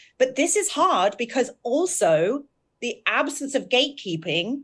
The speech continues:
that we have on the internet has also allowed all sorts of voices to be heard and to flourish and movements to develop that in an age of gatekeeping, we didn't necessarily hear from.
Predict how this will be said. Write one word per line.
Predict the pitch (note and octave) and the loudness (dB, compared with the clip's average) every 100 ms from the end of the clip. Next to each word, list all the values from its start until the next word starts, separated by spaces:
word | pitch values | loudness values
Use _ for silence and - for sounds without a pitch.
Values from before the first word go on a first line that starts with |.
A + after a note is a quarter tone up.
| - | -2
that | F3 | -2
we | F3+ | 0
have | F#3 | -2
on | F3 | -2
the | E3 | -4
internet | D#3+ D#3+ F#3+ - - | -4 -4 -6 -8 -6
has | C#4 D4 | -2 2
also | D4+ F4+ - G#3+ F#3 | 2 0 2 2 2
allowed | F#3 E3+ D#3+ F3+ - | 0 2 0 -2 -2
all | C#4+ D#4+ | -2 0
sorts | C#4+ D4+ D4+ D4+ | -2 -2 -2 -2
of | B3+ F#3 | -6 -4
voices | G3 G3 - E3 D#3+ | -4 -4 -2 -2 -2
to | - D#3+ | -6 -8
be | F3 | -6
heard | E3 D#3+ D3+ D#3 - | -2 0 0 -2 -2
and | F#3 | -4
to | G3+ F#3 | -4 -6
flourish | G3 F3+ E3+ E3 - | 0 0 0 -4 -6
and | F#3+ F#3+ | -6 -2
movements | G#3+ G#3 F3+ - | -2 -4 -8 -8
to | |
develop | F3 F3 E3+ E3 E3 - - _ - | -4 0 2 0 -4 -14 -20 _ -2
that | A#3 | 0
in | A#3 | 2
an | A3+ | 2
age | A3+ B3+ A#3+ | 2 2 0
of | F#3 | 2
gatekeeping, | A3+ C#4 C#4 F#3+ F3 F#3+ F#3+ | 2 0 -2 -8 -6 -6 -6
we | G#3+ | -6
didn't | A3 B3 A#3+ | -4 -2 -2
necessarily | A#3 A#3 - G#3 G3 G3+ | -4 -4 -2 0 0 0
hear | A3 B3+ | 2 2
from. | B3+ F3+ A2 A2 | 2 -6 -6 -10